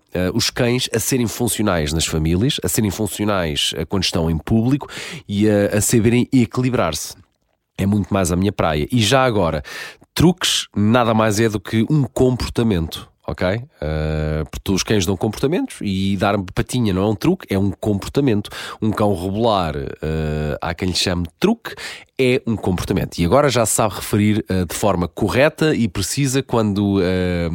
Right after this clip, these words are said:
quiser ensinar um comportamento a um cão precisamente. Mas eu, de facto, sou, hum, cem por cento, é giro, atenção, é giro ensinar esse tipo de comportamentos, vá, truques, hum, aos cães. É giro,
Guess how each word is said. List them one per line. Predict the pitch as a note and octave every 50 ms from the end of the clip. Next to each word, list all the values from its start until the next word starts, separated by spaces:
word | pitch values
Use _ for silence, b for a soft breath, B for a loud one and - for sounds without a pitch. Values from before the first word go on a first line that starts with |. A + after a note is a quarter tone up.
| E2+ E2 D#2+
quiser | - G2+ F#2 F2+ G#2 G#2
ensinar | G2 - A2+ G2 F2+ - -
um | - G#3+ G3+ D3
comportamento | - - F#2 D#2 - - - G#2 G#2+ A#2 A#2+ B2+ - B B B B B B B B
a | F#2+
um | G2+ F#2+
cão | - - G2+ E2+
precisamente. | - - F#2+ E2+ F2+ E2 C#2+ C#2 - - G#2+
Mas | A2+ B2 B2 B2 B2 A#2+ A2+ - - B B B B B B B B B B
eu, | C#3+ E3
de | D#3+ -
facto, | - - D#3 D3 D3 - - - - - - A#2
sou, | - - - D#3+ D3 C#3 B2+ B2+ - -
hum, | D3+ C#3+ C3 C3 B2+ A#2+
cem | - - - - F#3+ F#3
por | E3+ - -
cento, | - - D3+ C3+ A2 - - - - - - _ -
é | D#3 E3+ F3
giro, | D#3 C3 A#2+ B2 C3+ F3 F#3 F#3 F#3 F3+ G3+ A#3+ - _
atenção, | - - A#2+ G#2 - - G#2+ - _ B B B B B B B B B - -
é | E3+ F#3 F#3 E3+
giro | C3 A2+ B2+ C#3 C#3+ C#3+ C#3
ensinar | B2+ - - B2+ A#2+ A#2 A2 A2 G#2+
esse | G2+ -
tipo | - A2 F#2
de | - -
comportamentos, | - G2 F2 - - F#2+ F2+ F2+ F2 E2+ -
vá, | D#2 E2+ D#2+ D2 - - _ _
truques, | - C3 C3+ C3 - - - - - - - - - F2+ F#2+ F#2+ F#2 F#2 F#2 F#2 F2+ F2+ F2+ F2
hum, | F2 F2 E2+ F2 E2+ E2 - -
aos | - G#2 F#2+ - -
cães. | - A2 F2 E2 D#2 - - - _ -
É | C#3+ E3+ E3+ E3
giro, | D#3+ B2+ - B2+ C3 C3+ B2+ C#3